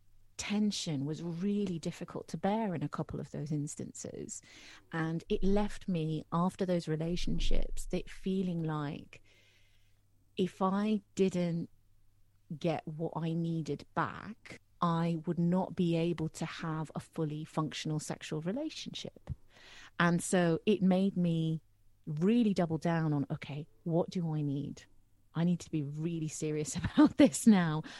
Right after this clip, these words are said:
What do I need? And if I do have any blocks around this, and if it is me, what could I actually look at so that I'm more sort of empowered in my choices? And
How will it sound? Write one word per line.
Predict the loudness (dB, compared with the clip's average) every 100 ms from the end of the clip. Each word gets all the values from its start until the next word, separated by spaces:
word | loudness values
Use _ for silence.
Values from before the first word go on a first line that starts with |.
| -16 -6
What | 0 0 2
do | 2
I | 2
need? | 2
And | 0
if | 0
I | -2
do | 2 2
have | 2 2
any | 2
blocks | 2 -2 -2
around | -2 0 0 -2
this, | -4 -4
and | -4
if | -2
it | 0
is | 4 4 2
me, | -4 -6 -10 -10
what | -4 0 0 0
could | -4 -2
I | -2 -2 -4 -8
actually | -10 -10 -6 -6 -4 -8 -10 _ _
look | 0 0 0 -4
at | -4 -4 -6 -8
so | -2 0
that | 0 0
I'm | 0 0 0
more | 2 2 2 -2
sort | -2 -4
of | -2
empowered | -4 -4 -4
in | -4
my | -4
choices? | -6 -6 -6 -2
And | -2